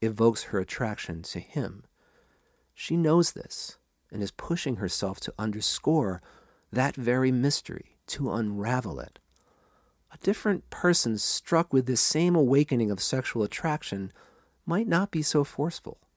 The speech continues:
might just settle with, "I like his mustache." But Liz is trying to find a way to see or capture, grasp or ascertain this emotional uprising within her, just as she finds a way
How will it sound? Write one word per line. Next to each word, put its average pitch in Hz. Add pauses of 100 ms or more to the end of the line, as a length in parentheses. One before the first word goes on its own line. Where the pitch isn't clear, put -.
might 156
just 175
settle 151
with, 123 (480)
"I 104
like 117
his 113
mustache." - (720)
But 113
Liz 170
is 151
trying 113
to 117
find 101
a 95
way 95
to -
see 107 (320)
or -
capture, - (560)
grasp 139
or -
ascertain 117 (140)
this 110
emotional 120
uprising 95
within 101
her, 92 (920)
just 151
as 131
she 107
finds 101
a 104
way 87